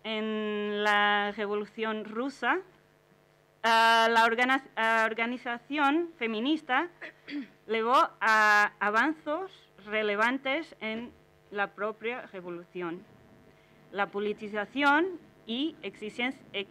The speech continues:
existencia de solidaridad. Y esto fue hecho con las mujeres rusas porque vivieron durante siglos combinando el trabajo penoso de la, de, de las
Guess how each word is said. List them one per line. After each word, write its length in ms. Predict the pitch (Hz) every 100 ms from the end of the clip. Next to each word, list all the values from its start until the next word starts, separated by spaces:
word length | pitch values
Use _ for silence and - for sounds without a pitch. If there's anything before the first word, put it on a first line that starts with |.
| -
existencia 960 | 190 - 175 190 233 277 - 269 277 - 196
de 120 | 202
solidaridad. 720 | 196 196 196 190 190 175 165 185 _ _ _ _ _ - - -
Y 100 | 226
esto 300 | 277 - 330
fue 400 | - 254 233 247
hecho 340 | - 262 302 -
con 320 | 254 226 - _ _ _ _ _
las 220 | 202 208 196
mujeres 500 | 196 262 269 269 -
rusas 600 | 269 - 226 320 - _ _ _ -
porque 240 | 208 226
vivieron 440 | 254 277 311 311 311
durante 380 | 262 254 226
siglos 480 | 226 302 285 285 359 - _ _ _ _ _ _ _ _ _ _
combinando 800 | - 247 240 247 277 311 294 381 - 240
el 140 | 233
trabajo 520 | 240 240 285 302 262
penoso 580 | 254 226 269 269 233 247
de 140 | 233
la, 260 | 208 202 - - - _ - 226 185
de, 400 | 196 196 180 - -
de 100 | 190
las 320 | 185 185 185